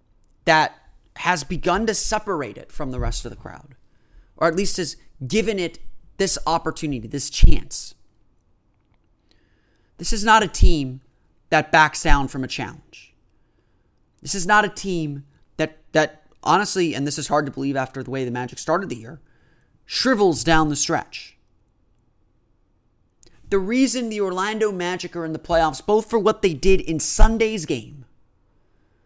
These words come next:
and for what they've done throughout this entire season, the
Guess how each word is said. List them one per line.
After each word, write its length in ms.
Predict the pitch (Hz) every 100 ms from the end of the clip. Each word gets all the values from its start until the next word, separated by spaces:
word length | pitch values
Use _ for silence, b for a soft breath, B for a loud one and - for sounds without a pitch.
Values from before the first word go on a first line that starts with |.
| _ _ _ _ _ _ _ _ -
and 180 | 180 220
for 140 | - 226
what 300 | 208 226 208
they've 260 | 202 156
done 320 | 180 175 165
throughout 460 | 156 165 - 156 -
this 180 | 156 -
entire 600 | 135 - - 180 180 180
season, 340 | - 143 - _ _ _ _ - b b b b
the 140 | 180